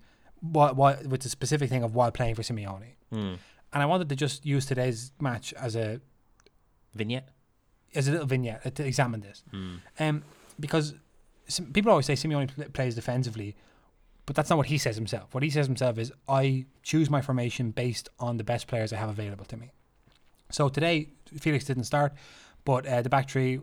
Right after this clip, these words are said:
Speaker 1: was there, and then there was Trippier on the right, Carrasco on the left, Marcus Llorente and Koke in the middle, Antoine Griezmann,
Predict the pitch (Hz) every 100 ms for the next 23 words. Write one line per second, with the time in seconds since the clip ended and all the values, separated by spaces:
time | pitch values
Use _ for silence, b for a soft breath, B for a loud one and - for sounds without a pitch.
0 | - 127 107 120 117 - 127 123 113 113
1 | - 170 165 135 123 127 139 - b b
2 | b b 151 143 - 131 120 123 120 -
3 | B B B 170 151 131 143 139 139 123
4 | 143 135 127 120 117 123 123 123 b b
5 | b - 170 156 139 131 131 131 127